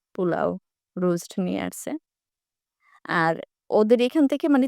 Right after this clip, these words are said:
তিন জনের পরিমাণে আনলেই দেখা গেছে আমাদের ঘরে মোটামুটি আলহামদুলিল্লাহ সবারই হয়ে যায়। তে আমি অসিবের জন্য খাবারটা নিচ্ছিলাম আর ছেলে মেয়ে সবাইকে বলছিলাম যে, "তোমরা তোমাদের জন্য খাবারটা নিয়ে নাও।"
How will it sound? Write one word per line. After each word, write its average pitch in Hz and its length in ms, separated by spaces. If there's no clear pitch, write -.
তিন 240 220
জনের 302 280
পরিমাণে 262 480
আনলেই 208 400
দেখা 202 260
গেছে 190 280
আমাদের 247 360
ঘরে 165 320
মোটামুটি 165 420
আলহামদুলিল্লাহ 165 640
সবারই 180 420
হয়ে 147 220
যায়। - 220
তে 226 80
আমি 185 160
অসিবের 208 400
জন্য 240 200
খাবারটা 202 360
নিচ্ছিলাম 226 500
আর 180 240
ছেলে 175 300
মেয়ে 170 240
সবাইকে - 340
বলছিলাম 165 480
যে, 170 140
"তোমরা 170 300
তোমাদের 160 380
জন্য 156 220
খাবারটা 156 400
নিয়ে 160 200
নাও।" 180 160